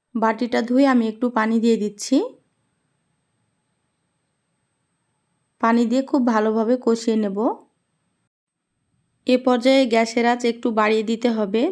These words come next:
তো গ্যাসের আঁচটা আমি হাই হিটে রাখলাম। যারা আমার চ্যানেলে নতুন এসেছেন, রেসিপিটা ভালো লাগলে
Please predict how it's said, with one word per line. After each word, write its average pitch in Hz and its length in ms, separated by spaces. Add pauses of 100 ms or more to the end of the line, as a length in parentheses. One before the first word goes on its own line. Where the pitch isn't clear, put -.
তো - 120
গ্যাসের 208 380
আঁচটা 214 360
আমি 226 200
হাই 220 260
হিটে 214 280
রাখলাম। 214 440 (1400)
যারা 226 340
আমার 220 220
চ্যানেলে 240 360
নতুন 226 320
এসেছেন, 220 400
রেসিপিটা 214 520
ভালো 214 240
লাগলে 202 300